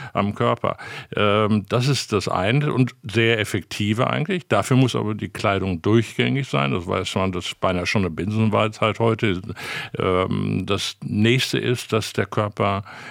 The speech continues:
die Durchblutung der Haut insbesondere steigert. Also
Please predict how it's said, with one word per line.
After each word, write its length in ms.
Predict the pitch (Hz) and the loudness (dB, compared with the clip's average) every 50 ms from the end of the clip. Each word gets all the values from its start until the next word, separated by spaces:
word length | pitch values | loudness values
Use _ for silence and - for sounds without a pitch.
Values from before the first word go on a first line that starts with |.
| - - | -18 -16
die 680 | - - 92 95 95 92 92 92 92 95 95 95 98 90 | -10 -6 -4 -2 -2 -2 -2 -2 -2 -2 -2 -2 -2 0
Durchblutung 680 | - 104 104 - - - 120 135 139 - - 120 110 | 0 0 0 0 -2 0 0 0 0 2 2 2 2
der 240 | - 101 82 - - | 2 0 0 0 0
Haut 300 | - 85 95 120 127 - | 0 0 0 0 -2 -2
insbesondere 720 | - - 71 - - - 127 123 123 127 131 131 131 131 120 | -4 -4 -4 -4 -4 -4 -4 -2 0 0 0 0 -2 -4 -4
steigert. 560 | - - 139 131 139 151 175 190 175 156 135 | -2 0 0 0 2 0 0 -2 -2 0 0
Also 340 | 110 104 98 98 95 95 | 0 0 2 0 0 0